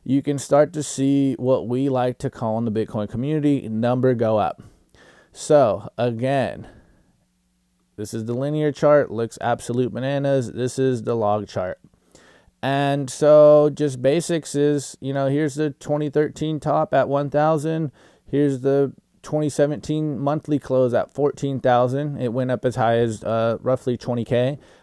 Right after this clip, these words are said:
but it didn't close there. So this is the closing chart at fourteen. And right now on this last month, it's, uh, you know, it's up here at thirty K. And this next month, who knows how high it'll go.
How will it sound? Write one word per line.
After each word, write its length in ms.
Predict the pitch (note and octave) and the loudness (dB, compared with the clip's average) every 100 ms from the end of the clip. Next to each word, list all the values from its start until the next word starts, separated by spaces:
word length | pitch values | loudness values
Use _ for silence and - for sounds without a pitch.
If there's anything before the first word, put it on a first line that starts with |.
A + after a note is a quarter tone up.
| _ | _
but 200 | B2+ B2 | 0 0
it 120 | C3+ | 0
didn't 200 | B2+ C3 | -2 -4
close 340 | A2 B2 A#2+ A2 | -4 0 0 2
there. 180 | A#2 B2+ | 0 0
So 140 | - | -2
this 200 | A#2+ A#2+ | -4 -4
is 100 | A#2 | -6
the 80 | A#2+ | -6
closing 420 | - A2 G#2+ A2+ | -2 0 0 -4
chart 240 | - A2+ | 0 0
at 140 | A2+ - | 0 -2
fourteen. 640 | A2+ G#2+ - B2 C3 D3 - - _ - | -2 -2 -2 -6 -4 -8 -12 -20 _ -8
And 300 | B2+ C3+ C#3 | -4 -2 0
right 220 | D3+ B2+ | 0 0
now 300 | C3+ C#3+ D3+ | -2 0 2
on 260 | D#3 D3 D3 | 2 0 -2
this 320 | C#3 - - | -4 -6 -10
last 440 | G2 B2+ C3+ - | -2 0 0 -2
month, 380 | B2 C3+ E3 - | -4 -2 -2 -2
it's, 300 | C3+ B2+ - | -2 -2 -2
uh, 340 | D3 D3+ D3+ B2 - | 2 2 0 -4 -10
you 100 | D3 | -4
know, 220 | D3+ E3 | -2 -2
it's 200 | D3 - | -2 -2
up 160 | C#3 - | -2 -2
here 140 | D#3 | -4
at 140 | D3 | -2
thirty 240 | C#3+ D3 C#3+ | 0 0 0
K. 280 | E3+ D#3+ - _ _ _ _ _ - | 0 0 -2 _ _ _ _ _ -8
And 800 | C3 C3 C3+ C3 C3 C3 C3 - _ | -4 0 0 0 0 -2 -6 -10 _
this 320 | B2 C3 B2+ | -4 -2 -2
next 280 | C3+ C#3 - | -4 -6 -4
month, 260 | C3+ D#3 - | -4 -2 -2
who 80 | D3+ | -2
knows 240 | D#3+ D3+ | -2 0
how 140 | B2+ | 0
high 200 | G#2+ G#2 | 0 0
it'll 140 | G#2+ G#2 | -2 -2
go. 300 | G#2+ G2 | -2 -4